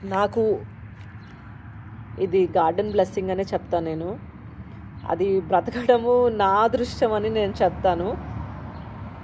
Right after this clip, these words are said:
So, ఇంకా ఇప్పుడైతే నేను ఒక లెసన్ లెర్న్ చేశాను, దీన్ని జాగ్రత్తగా కాపాడుకోవాలనే విషయం కూడా అర్థమైందనమాట.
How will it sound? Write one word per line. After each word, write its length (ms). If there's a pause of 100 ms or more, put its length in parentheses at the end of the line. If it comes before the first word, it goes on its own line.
(560)
So, 220 (100)
ఇంకా 240
ఇప్పుడైతే 500
నేను 380
ఒక 240
లెసన్ 360
లెర్న్ 380
చేశాను, 540 (600)
దీన్ని 180
జాగ్రత్తగా 500
కాపాడుకోవాలనే 680
విషయం 320
కూడా 160
అర్థమైందనమాట. 960